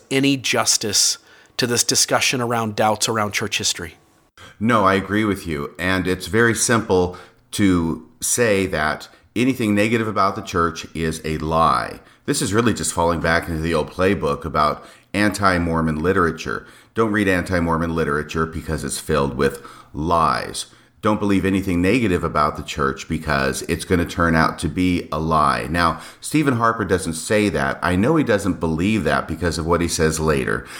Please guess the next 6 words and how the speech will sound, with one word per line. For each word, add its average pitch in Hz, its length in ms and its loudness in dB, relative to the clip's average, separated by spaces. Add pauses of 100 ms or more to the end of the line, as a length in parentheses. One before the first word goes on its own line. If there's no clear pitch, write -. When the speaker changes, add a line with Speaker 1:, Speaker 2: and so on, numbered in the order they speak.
(220)
Speaker 2:
but 95 340 0
that 117 280 2
is 87 420 2 (300)
the 110 80 0
basic 98 480 0
impression, 76 640 -2